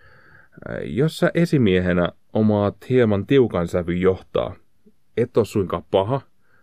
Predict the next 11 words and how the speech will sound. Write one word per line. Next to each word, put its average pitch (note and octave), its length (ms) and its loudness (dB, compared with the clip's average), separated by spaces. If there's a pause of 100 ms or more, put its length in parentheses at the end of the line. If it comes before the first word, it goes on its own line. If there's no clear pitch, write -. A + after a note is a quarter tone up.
et - 200 -4
edes G2 220 -2
ankara, F#2 480 0 (760)
vaan A#2+ 160 -2
sun D3+ 140 -2
vahvuus A#2+ 460 0
on G2+ 120 0
olla G2 160 2
suora G2+ 420 2
ja F2+ 120 2
selkeä. F2+ 540 2